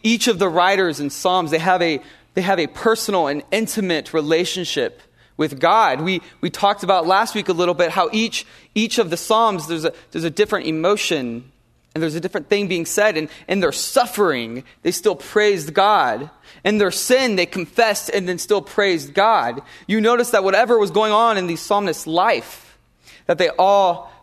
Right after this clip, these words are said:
praised God. They had an intimate relationship with God. And so when we are tempted, the outcome is dependent upon the amount of time we have spent in our relationship with God.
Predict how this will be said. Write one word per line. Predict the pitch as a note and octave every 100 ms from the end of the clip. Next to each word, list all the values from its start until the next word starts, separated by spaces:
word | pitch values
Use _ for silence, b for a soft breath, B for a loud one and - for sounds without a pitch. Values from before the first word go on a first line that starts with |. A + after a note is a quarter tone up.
| -
praised | - G3 E3 C#3+
God. | G#3+ G3 C#3+
They |
had | D3+ - G#3 F3+
an | D#3 D#3+
intimate | - G3 - F#3+ E3+ C3+ - b b
relationship | - D#3 E3+ F#3+ F#3 E3+ - A#2+ - - _ _ _ _ _ _
with | D3 C#3+ -
God. | E3 F3 - - - _ _ _ _ _ _ _ -
And | D#3
so | - E3 C#3+ B B
when | - E3 A3+
we | A3 G#3
are | D3+
tempted, | - - G#3+ - B2 G#2 C#3 - _ _ _ -
the | D3
outcome | - E3 - G3+ G3 G3 B B
is | D#3+
dependent | C#3+ D#3+ - G3+ G#3 D#3 B2 -
upon | C3+ - E3+
the | D#3+
amount | D3 F3 F3
of | C3
time | - F#3 C#3+ A#2+ B B
we | D#3+
have | C3
spent | - - F#3+ D#3+ - - -
in | D3+
our | D3
relationship | C3 C3 D3+ D#3+ D3+ - C3+
with | C3 C3
God. | D3+ D3 A2+